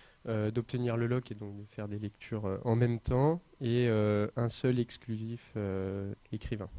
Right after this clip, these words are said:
Donc du coup on se dit, euh, super, c'est, euh, ça, ça nous permet de, d'optimiser, euh, au maximum. Et, euh, quand, quand on l'utilise, en fait, dans le constructeur, il y a un petit paramètre qui s'appelle la fairness.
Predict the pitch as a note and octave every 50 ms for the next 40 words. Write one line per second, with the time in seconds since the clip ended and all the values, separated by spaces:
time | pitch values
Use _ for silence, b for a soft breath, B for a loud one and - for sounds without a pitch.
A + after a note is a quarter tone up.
0 | - - - - - - - - _ _ - B B B B B B B B B
1 | B B A#2+ A#2+ A#2 B2 - - F3+ F3+ D#3 C3 C3 D3 D#3 F3 F3 C#3 A#2 A2+
2 | A2 G#2+ - - - - - B2 D#3 F#3+ - - - - - - _ _ _ _
3 | - - - - - A#2 A2+ A2 G#2+ G#2 G#2 G#2 G2+ G#2 G2+ G2+ G2+ G2+ G2+ G2+
4 | G#2 G#2 G#2 G#2 - - G2 G2 G2+ G2+ G#2 G#2+ G#2+ - - G#2 G#2+ A2 G#2+ -
5 | G#2 G2 G#2+ A2 A#2 A#2 A2 G#2+ G#2 G#2 A2 A2+ B B B B B B B -
6 | - A#2+ A#2 - - - - C3+ B2+ B2 A#2+ A#2+ C3 B2+ B2 A#2+ A2 G#2+ A2 -
7 | B2 A2+ A2+ A2+ G#2+ - - - - A2 B2 D3+ F3+ F3+ C#3 - B B B B
8 | B B B B B B B B B B B B _ - B2+ C3 C3 C3 C3 B2+
9 | B2 A#2+ A#2+ A#2+ A#2 A#2 A#2 A#2+ A#2 - - C3 B2+ B2+ C3 B2+ B2+ B2+ B2 -
10 | C#3+ B2+ - C#3 C3+ C3 B2+ A#2+ - - C#3 E3 F3 E3+ C3+ - - D#3 C#3+ C3
11 | B2+ A#2+ A#2+ A#2 A2+ A2+ A2+ A2+ A2+ A2 - A#2+ A2 - - C3 - - - C#3
12 | D#3+ F#3 F#3 D#3 B2 A2+ A2+ A#2+ D3 - - F3 - - D#3 C#3+ C#3 B2+ B2 B2+
13 | D#3 - - - - A#2+ A2+ A2 G#2+ G#2+ G#2+ - - G#2+ - - A#2 A#2 G#2+ G2+
14 | G#2 - - D#3+ D#3 D3 C3 A#2+ D3+ - - - -